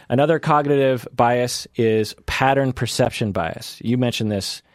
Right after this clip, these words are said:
in the very beginning of this episode, when, in which we automatically search for patterns. We see things in clouds. We see Jesus in toast.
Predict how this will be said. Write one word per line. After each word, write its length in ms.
in 80
the 60
very 320
beginning 400
of 60
this 140
episode, 480
when, 300
in 200
which 300
we 140
automatically 580
search 280
for 140
patterns. 640
We 100
see 280
things 400
in 120
clouds. 560
We 80
see 240
Jesus 440
in 140
toast. 500